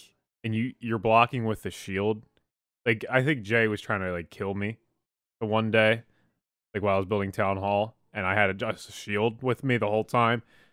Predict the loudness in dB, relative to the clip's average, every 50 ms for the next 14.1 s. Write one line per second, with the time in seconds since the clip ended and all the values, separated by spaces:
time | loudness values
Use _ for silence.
0 | _ _ _ _ _ _ _ -2 -2 0 0 -2 -2 -4 -4 -2 0 0 0 0
1 | -2 -6 -10 -12 -4 0 0 0 2 0 0 0 0 0 0 -2 -2 -4 -6 -6
2 | -6 -4 -4 -4 -4 -4 -4 -4 -4 -4 -4 -4 -6 -8 -8 -8 -8 -10 -10 -14
3 | _ _ _ _ _ _ _ _ _ _ _ _ _ _ _ _ _ _ _ _
4 | _ _ 8 10 10 12 12 10 8 4 0 2 4 6 8 8 8 6 6 4
5 | 2 4 4 6 8 10 8 8 8 4 0 -2 -2 -2 -6 -8 -6 -2 2 4
6 | 4 4 2 0 _ _ _ _ _ _ _ _ 10 10 10 10 10 8 6 2
7 | -4 -20 _ _ _ _ _ _ _ _ _ _ _ _ _ _ _ _ _ _
8 | _ _ _ _ _ _ _ _ _ -2 0 2 2 4 6 6 6 6 4 4
9 | 2 4 4 4 4 4 2 -2 -8 _ _ _ _ _ _ _ _ _ _ _
10 | _ _ _ _ _ _ -2 -2 -2 0 0 -2 -2 0 2 2 2 2 2 -2
11 | -6 -6 -4 -4 -2 0 0 -2 -2 -2 -4 -8 -10 -10 -10 -12 -12 -12 -12 -14
12 | -14 -16 -18 _ _ -14 -12 -12 -10 -12 -12 -14 -16 -16 -18 -20 -20 _ _ _
13 | _ _ _ _ _ _ _ _ _ _ _ _ _ _ _ _ -10 -10 -10 -10
14 | -14